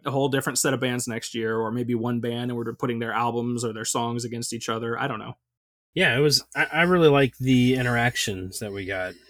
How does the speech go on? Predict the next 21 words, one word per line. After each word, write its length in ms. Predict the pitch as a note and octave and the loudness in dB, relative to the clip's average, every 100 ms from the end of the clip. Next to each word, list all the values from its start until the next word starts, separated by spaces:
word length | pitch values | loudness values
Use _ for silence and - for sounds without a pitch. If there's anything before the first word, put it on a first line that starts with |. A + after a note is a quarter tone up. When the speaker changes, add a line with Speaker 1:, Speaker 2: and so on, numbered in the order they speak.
| A2+ | -8
Speaker 2:
Um, 220 | G#2 G2+ | -6 -4
like 160 | G2+ - | -6 -6
you 60 | |
said, 300 | - A2 G2 | -4 -2 -2
you 80 | G2 | -4
know, 100 | G2+ | -2
all 140 | G2+ | -4
four 220 | G#2 A2+ G2+ | -2 -2 -2
members 420 | F#2+ G#2+ G2+ G2+ | -2 -4 -4 -4
of 80 | G2+ | -4
Nonpoint 680 | G#2+ G#2+ - G#2+ G#2 - | -2 -4 -2 -4 -4 -8
shared 320 | - G#2+ G#2 G#2+ | -4 0 0 0
it. 60 | |
We 100 | F#2+ | -2
had 100 | G2 | -4
Monster 340 | G2 G#2 G#2+ - | -6 -6 -8 -8
Truck 240 | A2 G#2 | -8 -6
sharing 240 | - G#2+ | -4 -2
it 80 | G#2 | -2
initially, 580 | G2 G#2+ - G#2 G#2 G2+ | -4 -4 -4 -6 -6 -4
and 160 | F#2 | -6